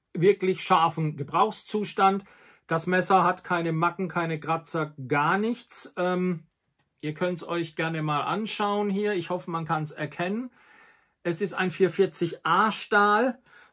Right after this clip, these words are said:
und, äh, ja, geht so ein bisschen in die, äh, taktische Richtung, ja, wie, wie Elite Force, äh, ist ja bekannt dafür, für diese, äh, Marke. Es ist ein schönes Messer, es liegt auch wirklich sehr gut in der Hand.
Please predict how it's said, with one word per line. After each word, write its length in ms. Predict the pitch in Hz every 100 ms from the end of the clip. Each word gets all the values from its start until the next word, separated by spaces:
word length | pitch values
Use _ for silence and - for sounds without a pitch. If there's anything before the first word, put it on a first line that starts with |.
| _
und, 580 | 180 190 190 196 196 -
äh, 300 | 202 185 170 151 - _ _ _ _
ja, 200 | 135 147
geht 320 | 156 180 226 -
so 100 | 214
ein 100 | 175
bisschen 380 | 214 - 202
in 180 | 185 185
die, 320 | 175 180 180
äh, 480 | 175 170 170 170 160 156 _ _ _ _ _ _ _ _ _ -
taktische 600 | 202 - - 196 196 190
Richtung, 500 | 190 - 185 185 165
ja, 200 | 139 156
wie, 200 | - - _
wie 240 | 170 190
Elite 380 | 165 165 175 165
Force, 500 | - 160 156 151 -
äh, 220 | - 151
ist 120 | 143 147
ja 60 |
bekannt 400 | 139 139 170 180
dafür, 400 | 170 - 170 165
für 140 | 156 151
diese, 420 | 156 151 147 151
äh, 100 | 143
Marke. 420 | 143 143 151 151 - - -
Es 160 | - 180
ist 100 | 170
ein 80 | 170
schönes 360 | 202 180 160
Messer, 320 | 202 220 254
es 140 | 190 196
liegt 200 | 208 -
auch 140 | 185
wirklich 300 | 196 196 170
sehr 200 | - 185
gut 220 | 180 180
in 140 | 165 156
der 120 | 156
Hand. 260 | 208 254